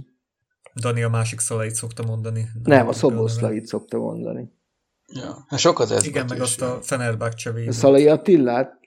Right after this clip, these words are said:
Speaker 1: Aha.
Speaker 3: Na jó, de
Speaker 2: Azt
Speaker 3: akkor mit
Speaker 2: adnám,
Speaker 3: kezdünk annyi középső
Speaker 2: hogyha
Speaker 3: lábú?
Speaker 2: leigazolnánk. Így, így, így.
Speaker 1: Köszönjünk. Köszi, hogy meghallgattatok minket. Adásainkról a facebook pont com per pubaratok oldalon értesülhettek, megtalálhattok minket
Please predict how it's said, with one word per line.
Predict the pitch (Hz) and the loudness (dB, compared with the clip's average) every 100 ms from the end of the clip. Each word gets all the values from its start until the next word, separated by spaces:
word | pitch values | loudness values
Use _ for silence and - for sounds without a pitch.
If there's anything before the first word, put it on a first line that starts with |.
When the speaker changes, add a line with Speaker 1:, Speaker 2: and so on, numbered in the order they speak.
| _ | _
Speaker 1:
Aha. | - 120 117 - _ _ _ _ | -10 -8 -8 -10 _ _ _ _
Speaker 3:
Na | - 160 | 0 2
jó, | 131 | 4
de | 127 | 4
Speaker 2:
Azt | 131 - | 2 4
Speaker 3:
akkor | 165 | 4
mit | 123 | 4
Speaker 2:
adnám, | 113 113 | 2 0
Speaker 3:
kezdünk | 104 104 | -2 -2
annyi | 104 104 | -4 -4
középső | 104 104 101 - | -6 -10 -10 -8
Speaker 2:
hogyha | 113 113 | -6 -4
Speaker 3:
lábú? | 113 | -2
Speaker 2:
leigazolnánk. | 113 117 113 117 117 117 120 131 _ _ _ _ _ - - | -2 -4 -2 -4 -2 -6 -8 -12 _ _ _ _ _ -16 -10
Így, | 104 | -8
így, | 104 104 110 | -8 -10 -12
így. | 92 - _ _ _ _ - - _ _ _ | -14 -16 _ _ _ _ -14 -14 _ _ _
Speaker 1:
Köszönjünk. | 151 143 156 147 156 160 160 - - - - - | -2 0 0 -2 -4 -6 -6 -6 -6 -12 -16 -10
Köszi, | - 135 139 | -2 0 0
hogy | 127 | -2
meghallgattatok | 127 120 139 135 151 - - 175 190 | -6 -4 -4 -2 -4 -8 -6 -6 -6
minket. | 185 175 202 190 | -8 -6 -8 -6
Adásainkról | 139 127 123 131 120 123 120 | -4 -4 -4 -6 -8 -8 -8
a | |
facebook | 117 131 113 123 113 | -6 -6 -4 -6 -10
pont | 127 120 | -12 -10
com | - 127 | -8 -8
per | 123 117 | -6 -8
pubaratok | 127 123 123 117 117 123 | -6 -6 -4 -4 -6 -8
oldalon | 120 120 120 | -6 -6 -6
értesülhettek, | 123 117 120 127 117 117 127 120 123 | -8 -8 -10 -6 -6 -6 -8 -10 -10
megtalálhattok | 123 - 127 117 117 117 120 | -10 -8 -6 -4 -6 -8 -8
minket | 127 113 120 117 | -8 -8 -8 -10